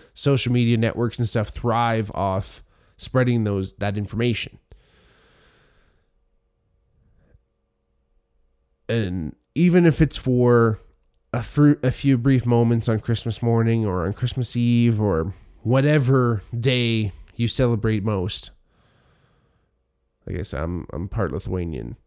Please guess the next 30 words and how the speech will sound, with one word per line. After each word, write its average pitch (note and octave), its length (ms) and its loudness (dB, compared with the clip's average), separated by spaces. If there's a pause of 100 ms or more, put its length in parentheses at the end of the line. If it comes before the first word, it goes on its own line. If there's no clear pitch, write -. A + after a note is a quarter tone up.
so C#2 360 -10 (220)
Christmas A2 400 -4
Eve G#2+ 180 -2
is, D#2 260 -8
is G2+ 240 -6
really G#2 200 -2
important. F#2+ 560 -6
So, - 320 -6
or C#3+ 160 6
Boxing C#3 480 0
Day, A2 140 0
who C#3+ 100 2
knows? D#3 540 -2 (920)
Greek D#3+ 280 0
Orthodox, A#2+ 840 2 (640)
Eastern, C#3 420 0
Eastern C#3 300 0
Orthodox, A2 600 -2
you G#2 80 -4
have G2+ 100 -4
a A2+ 40 -2
different A#2 340 -4
Christmas, - 380 -8
I E2+ 80 -8
think. - 220 -12 (400)
Pretty A2 180 -2
sure. - 280 -8 (280)
A - 40 -8
week G2 220 -6
later, - 340 -8